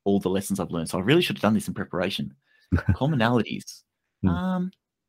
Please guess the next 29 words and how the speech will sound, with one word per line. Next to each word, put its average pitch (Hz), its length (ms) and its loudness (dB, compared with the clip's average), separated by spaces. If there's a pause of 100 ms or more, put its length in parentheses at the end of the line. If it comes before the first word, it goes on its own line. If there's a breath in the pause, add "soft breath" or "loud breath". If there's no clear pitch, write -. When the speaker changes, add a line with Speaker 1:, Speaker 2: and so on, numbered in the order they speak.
(680)
Speaker 1:
there's 170 160 4
two. 151 240 8
They're, 110 160 8
they're 151 160 10
both 160 400 8
curious 185 540 8
and 127 200 6
willing 135 180 4
to 139 80 -4
put - 140 0
themselves - 340 2
out - 220 6
there, 90 160 4
I - 60 0
think. - 420 -8 (240)
Especially 175 300 6
for 147 120 6
me 117 200 10
growing 101 320 8
up, - 240 4
I've, 120 420 6 (680 soft breath)
I 120 80 8
was 127 100 8
very 107 160 6
scared 92 320 2
of 92 100 -4
what - 120 -4
people 92 240 -8
thought. 85 400 -4